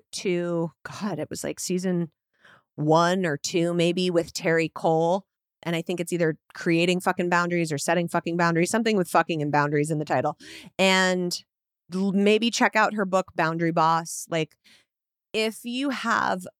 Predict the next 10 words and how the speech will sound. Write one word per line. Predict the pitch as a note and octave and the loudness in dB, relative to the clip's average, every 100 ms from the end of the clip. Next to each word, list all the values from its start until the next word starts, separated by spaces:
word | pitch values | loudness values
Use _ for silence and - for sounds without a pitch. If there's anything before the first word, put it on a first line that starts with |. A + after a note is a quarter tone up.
| _ F#3 | _ -4
an | F#3 | -2
uncomfortable | E3 F#3 G3 F3+ F#3+ F#3+ | -2 -2 -4 -4 0 0
time | F#3 E3+ E3 | 0 0 0
setting | E3+ E3+ E3 D#3+ | 0 0 0 0
boundaries, | D#3+ C#3 D3+ E3+ F3 A3 G#3+ - _ - - _ _ _ _ | 0 0 0 0 0 0 -2 -8 _ -20 -20 _ _ _ _
it | - F#3 | 0 2
is | G3 F#3 | 2 2
one | F3 F3+ F#3 | 2 2 2
of | F#3+ | 0
the | F#3+ A3 | -2 -2